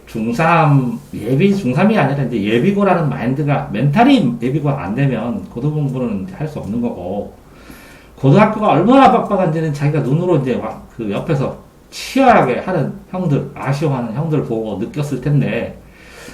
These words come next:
그거를 뭐 지금 해야 돼? 아니, 좀 그, 그렇게 하라는 게 아니죠. 그걸 덜기 위해서 지금 조금 꾸준하게 하라는 얘기죠. 고등학교 거.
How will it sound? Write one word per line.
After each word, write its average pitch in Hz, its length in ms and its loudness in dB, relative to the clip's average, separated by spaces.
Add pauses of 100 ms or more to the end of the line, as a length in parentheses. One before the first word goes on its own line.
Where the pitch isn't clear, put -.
(100)
그거를 226 320 6
뭐 214 160 4
지금 143 680 -2 (160)
해야 190 180 0
돼? 190 300 -6
아니, 269 240 2
좀 196 280 0 (140)
그, 165 160 -4
그렇게 - 400 2
하라는 302 280 6
게 285 60 -2
아니죠. 107 360 -6 (1040)
그걸 247 260 4
덜기 208 520 8
위해서 214 200 4
지금 175 460 0
조금 185 280 -2
꾸준하게 208 440 2
하라는 180 300 -2
얘기죠. 131 280 -6 (420)
고등학교 - 380 -2
거. 98 220 -10